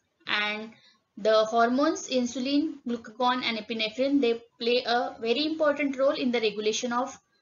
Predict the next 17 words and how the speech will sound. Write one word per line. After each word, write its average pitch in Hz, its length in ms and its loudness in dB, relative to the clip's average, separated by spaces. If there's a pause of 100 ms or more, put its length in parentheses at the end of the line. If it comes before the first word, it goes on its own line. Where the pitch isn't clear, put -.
(140)
various 254 420 2
major 240 340 0
metabolic 214 500 -4
pathways 208 480 -4
of - 360 -6
lipid 240 300 -2
metabolism. 165 680 -6 (1400)
Now 277 180 8
let's 285 420 6
talk 320 300 4
briefly 269 680 -4
about 240 400 2
the 254 120 0
action 240 360 -2
of 285 160 0
various 247 360 4
lipases 220 840 0